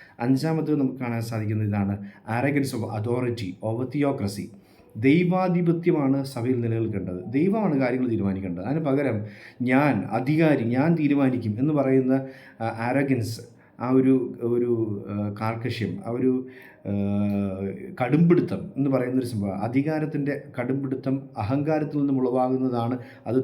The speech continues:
ദൈവാധിപത്യത്തിന് വിരുദ്ധമാണെന്ന് പറയപ്പെടുന്നൊരു വസ്തുത നമുക്ക്, ആ, സമർപ്പിതരിലും അൽമാരിലും ഒക്കെ എല്ലാ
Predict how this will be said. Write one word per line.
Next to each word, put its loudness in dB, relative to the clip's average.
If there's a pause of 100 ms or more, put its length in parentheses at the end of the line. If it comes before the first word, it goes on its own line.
ദൈവാധിപത്യത്തിന് 0
വിരുദ്ധമാണെന്ന് 2
പറയപ്പെടുന്നൊരു -4
വസ്തുത -6 (440)
നമുക്ക്, 0 (460)
ആ, 0 (960)
സമർപ്പിതരിലും 0 (320)
അൽമാരിലും 0
ഒക്കെ -2
എല്ലാ 4